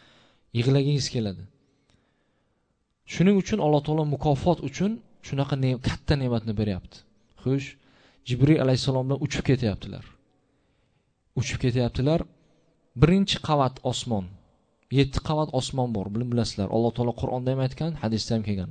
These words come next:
Birinchi qavat osmonga yetib borganda farishtalar bor va osmonning eshigi bor, hadisda kelgan. Jibril alayhissalom eshikni taqillatadilar. Orqadan farishta so'raydi, "Kim?"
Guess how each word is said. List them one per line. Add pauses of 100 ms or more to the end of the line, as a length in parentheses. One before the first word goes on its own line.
Birinchi
qavat
osmonga
yetib
borganda (960)
farishtalar
bor (460)
va (420)
osmonning
eshigi
bor, (400)
hadisda
kelgan. (1040)
Jibril
alayhissalom (440)
eshikni
taqillatadilar. (760)
Orqadan (260)
farishta
so'raydi,
"Kim?"